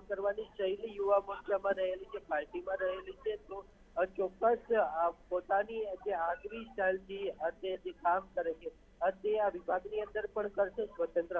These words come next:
હવાલો પણ તેમને આપવામાં આવેલો છે અને, અ, સાથે જ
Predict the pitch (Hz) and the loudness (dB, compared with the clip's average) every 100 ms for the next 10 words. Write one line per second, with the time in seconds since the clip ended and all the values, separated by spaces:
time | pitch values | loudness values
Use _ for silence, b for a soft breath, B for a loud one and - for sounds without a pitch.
0 | 147 147 160 190 208 214 214 - 202 196 | -2 0 0 0 -4 -4 -4 -2 2 2
1 | - 202 208 196 190 208 208 240 226 220 | 4 2 2 0 0 -6 -6 -6 -4 -4
2 | 214 - B - 190 190 190 170 170 220 | -6 -10 B 2 4 4 4 2 4 2
3 | 240 185 | 2 0